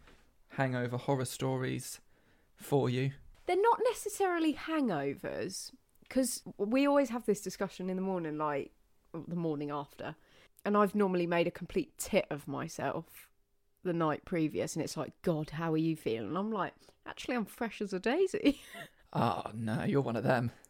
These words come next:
Speaker 2: Yeah, what a bitch. Um, I don't normally feel it the day after. There has been maybe one, two occasions, and I don't know whether it's because I've got such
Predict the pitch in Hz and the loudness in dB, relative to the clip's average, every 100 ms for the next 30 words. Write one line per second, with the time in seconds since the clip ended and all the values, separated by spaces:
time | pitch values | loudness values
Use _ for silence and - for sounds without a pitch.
0 | _ _ 208 185 165 147 151 180 185 160 | _ _ 4 6 8 4 0 -2 -2 0
1 | 143 139 - - _ _ 190 185 190 185 | 0 0 -6 -18 _ _ 4 8 6 4
2 | 180 _ - - _ _ _ _ 240 349 | -2 _ -20 -20 _ _ _ _ 2 4
3 | 311 320 302 - 302 269 208 214 247 233 | 4 4 2 2 2 2 0 0 2 4
4 | 233 240 247 - - 127 98 - - _ | 4 2 0 -2 -6 -4 -4 -6 -12 _
5 | _ - _ - - _ _ - 208 262 | _ -20 _ -20 -20 _ _ -2 6 8
6 | 247 233 - 160 226 226 - 240 233 226 | 8 4 -4 -2 0 2 4 6 6 4
7 | 208 196 214 208 202 - 208 196 202 190 | 2 2 4 6 2 6 6 6 4 4
8 | 185 139 - - 208 220 240 233 214 220 | 4 0 -2 2 4 6 6 6 6 4
9 | 220 196 180 185 185 - 180 165 180 - | 4 4 2 2 -6 0 0 4 2 2
10 | - - 214 - | -6 0 0 0